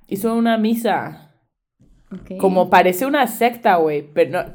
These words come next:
Speaker 1: te lo iba a traer hoy, pero ya era demasiado lo que te-, lo que traía de información. Entonces decidí dejarlo afuera. Pero si hago una parte dos de los Menéndez, te voy a meter
Speaker 2: Ok.
Speaker 1: el tema de, de
Speaker 2: De
Speaker 1: Kanye
Speaker 2: Kanye.
Speaker 1: como intro. Kanye y su secta.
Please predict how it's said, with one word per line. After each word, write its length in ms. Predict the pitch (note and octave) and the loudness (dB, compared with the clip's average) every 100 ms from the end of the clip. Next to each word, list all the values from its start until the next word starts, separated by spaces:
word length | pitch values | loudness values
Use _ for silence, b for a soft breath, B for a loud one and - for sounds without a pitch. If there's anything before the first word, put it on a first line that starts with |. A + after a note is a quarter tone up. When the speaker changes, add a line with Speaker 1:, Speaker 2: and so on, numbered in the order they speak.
| - | -2
Speaker 1:
te 120 | G3 | 0
lo 80 | F#3 | 4
iba 100 | A#3 | 4
a 40 | B3 | 4
traer 280 | G3+ F#3 | 2 2
hoy, 160 | G#3 A#3 | 2 0
pero 200 | A3 F3 | 0 0
ya 200 | D#3+ E3 | 0 0
era 160 | F#3+ F#3+ | 0 0
demasiado 500 | F3 C#3 D3 E3+ E3+ | -4 -6 -4 -4 -4
lo 120 | D#3 | -6
que 120 | D3 | -8
te-, 260 | C#3 C#3 C#3+ | -8 -10 -10
lo 140 | C#3 D3+ | -12 -12
que 80 | D3 | -10
traía 140 | C#3+ | -10
de 40 | D3+ | -10
información. 560 | E3+ D3+ C#3 D3+ D3+ b b b _ | -12 -14 -12 -12 -14 b b b _
Entonces 340 | D3 D#3+ D#3+ | -14 -12 -6
decidí 320 | D3+ C#3 D3 | -8 -6 -8
dejarlo 320 | D3+ D#3+ D#3 | -6 -4 -6
afuera. 420 | D#3 F3 G#3+ C#4+ B B B - | -4 -2 -2 -4 B B B 0
Pero 220 | G3 G3 | 4 6
si 140 | G3+ | 6
hago 240 | G3 G#3+ A#3 | 6 6 4
una 240 | A#3 A3+ | 2 2
parte 240 | G#3+ G#3+ | 0 0
dos 160 | G#3 G#3+ | -4 -4
de 80 | G#3+ | -4
los 160 | G#3 | -4
Menéndez, 680 | F#3 E3 F#3+ A3 E3 E3 - | -6 -6 -6 -4 -4 -4 -10
te 100 | - | -8
voy 240 | D#3+ D#3 D#3 | -4 -4 -4
a 200 | D#3+ D#3 | -4 -6
meter 640 | D3 C#3+ C#3+ C#3+ C#3 - _ - | -10 -10 -10 -10 -14 -20 _ -20
Speaker 2:
Ok. 140 | E3+ F3+ F3 - | -18 -18 -20 -10
Speaker 1:
el 220 | D#3+ C3+ | -8 -4
tema 320 | D#3+ D#3+ D#3+ D#3 | -4 -4 -4 -6
de, 500 | C3+ C3+ - b b b _ | -8 -10 -16 b b b _
de 120 | E3 E3 | -6 -2
Speaker 2:
De 40 | |
Speaker 1:
Kanye 240 | D#3+ D#3 | -2 -2
Speaker 2:
Kanye. 120 | E3 F3+ | -4 -8
Speaker 1:
como 300 | D3 D3 D#3 | -8 -8 -8
intro. 520 | E3 D#3+ D3+ D3+ D3+ | -8 -10 -10 -10 -6
Kanye 380 | - F3+ G3 G#3 | 0 0 0 -4
y 80 | G3+ | -4
su 120 | E3 | -6
secta. 540 | D3+ E3+ - D3+ C#3+ | -8 -10 -8 -10 -10